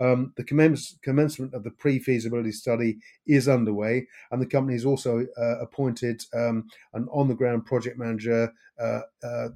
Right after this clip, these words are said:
there to oversee and to work a-, and develop the project. So a really exciting step forward from the company, uh, hugely undervalued, I think. And I think the, you know, you pick Bl-, Glencore shares up at this level, you're not gonna go too far wrong.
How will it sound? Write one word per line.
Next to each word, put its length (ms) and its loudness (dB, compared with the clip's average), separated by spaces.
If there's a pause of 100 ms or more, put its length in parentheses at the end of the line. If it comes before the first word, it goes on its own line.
there 320 0
to 520 2
oversee 600 -2
and 320 -4
to 320 0 (240)
work 320 -4
a-, 140 -6
and 160 -8
develop 300 -6
the 40 -12
project. 480 -6
So 300 0 (320)
a 60 2
really 160 8
exciting 360 2
step 280 -4
forward 240 -6
from 200 -2
the 60 -2
company, 560 -4 (300)
uh, 220 0 (140)
hugely 320 4
undervalued, 460 -2 (100)
I 100 -2
think. 300 -2
And 100 0
I 100 2
think 260 -4
the, 260 0 (380)
you 100 -2
know, 80 -2
you 220 -2
pick 260 -4
Bl-, 220 -4
Glencore 360 -2
shares 320 -4
up 160 -4
at 80 -16
this 200 -10
level, 280 -2
you're 120 -2
not 140 -8
gonna 220 -4
go 260 0 (300)
too 180 -2
far 200 -4
wrong. 180 -2